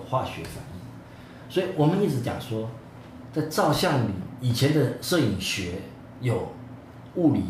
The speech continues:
的光学，有化学，它是一个充满科学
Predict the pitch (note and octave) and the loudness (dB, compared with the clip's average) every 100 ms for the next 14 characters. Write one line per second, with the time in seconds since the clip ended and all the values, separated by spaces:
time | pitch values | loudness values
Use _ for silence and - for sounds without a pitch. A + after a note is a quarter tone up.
0 | - G2 - A#2 A#2+ - - - - - | -2 -4 0 0 2 0 -6 -8 -16 -16
1 | - - - - A2+ - - - C#3+ A#2+ | -18 -18 -16 -8 -4 -4 -6 -10 -6 -4
2 | - - - - - - - - D3 D#3+ | -2 -4 -6 -8 -14 -16 -16 -4 0 2
3 | - E3 D#3+ C#3+ A2 - - - - - | 4 6 6 4 2 -2 -12 -16 -12 -2
4 | D#3 E3 D#3+ F#2+ F2 - - C#3 D3 - | 2 4 4 2 -2 -4 4 6 6 2
5 | F#2 - | -2 -6